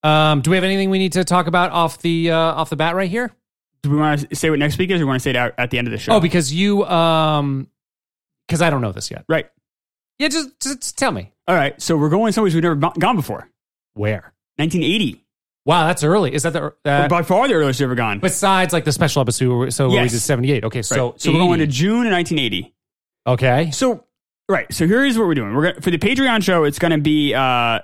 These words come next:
Speaker 2: the Blues Brothers. 'Cause that was the week that they
Speaker 1: Another Landis.
Speaker 2: Yes.
Speaker 1: Wow.
Speaker 2: I know. Back to back. Well, kind of back to
Speaker 1: Yeah,
Speaker 2: back.
Speaker 1: yeah.
Speaker 2: Well, in a way, whatever.
Speaker 1: Yeah.
Speaker 2: Uh, and the, uh, I made an executive decision here a little bit.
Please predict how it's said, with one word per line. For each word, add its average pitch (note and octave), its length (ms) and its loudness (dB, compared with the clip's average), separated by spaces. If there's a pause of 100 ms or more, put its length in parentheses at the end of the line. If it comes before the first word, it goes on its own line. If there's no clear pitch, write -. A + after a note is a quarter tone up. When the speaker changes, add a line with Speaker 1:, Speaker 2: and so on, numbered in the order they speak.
Speaker 2:
the D3+ 100 -2
Blues F#3 220 2
Brothers. - 400 -6 (300)
'Cause D3 80 0
that D3 60 2
was C#3 100 0
the D3 100 0
week D3+ 160 0
that C3+ 160 -2
they B2+ 80 0
Speaker 1:
Another D#3 300 4
Landis. G#3 560 0 (280)
Speaker 2:
Yes. B3 520 -2
Speaker 1:
Wow. B2+ 100 2
Speaker 2:
I F#3 180 4
know. C#4 140 2
Back D#3 200 0
to E3 40 -6
back. D#3+ 160 0
Well, D3+ 380 0
kind D3 200 -2
of B2 60 -4
back C3+ 160 -2
to D#3 100 -2
Speaker 1:
Yeah, D#3 60 6
Speaker 2:
back. A2+ 160 2
Speaker 1:
yeah. - 200 -6 (140)
Speaker 2:
Well, D3+ 120 0
in D3+ 80 0
a C3+ 60 2
way, A2 180 -4
whatever. - 320 -10 (160)
Speaker 1:
Yeah. A2+ 100 -4 (100)
Speaker 2:
Uh, D3 440 2 (420)
and D3 540 0
the, C#3 480 0
uh, A#2+ 480 0 (800)
I E3+ 80 0
made A3+ 240 0
an F3 100 0
executive F3 400 0
decision A#2 260 -4
here A2 300 -4
a B2+ 40 -6
little A#2+ 140 -4
bit. G#2+ 300 -8